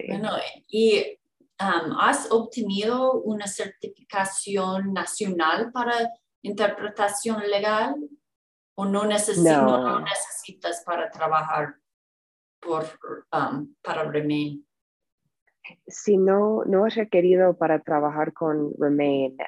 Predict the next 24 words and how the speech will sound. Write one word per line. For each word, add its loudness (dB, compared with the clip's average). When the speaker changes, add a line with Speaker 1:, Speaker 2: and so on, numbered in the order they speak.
Speaker 2:
Am, -6
es 4
un 6
sueño 6
que 4
yo 4
tengo 2
para, 0
am, -4
algún -2
día, 2
eh, -2
tener -2
un, -4
una -6
certificación, -4
tal 0
vez 2
de 0
traducción, -4
tal -8
vez -6
de -4
interpretación, -6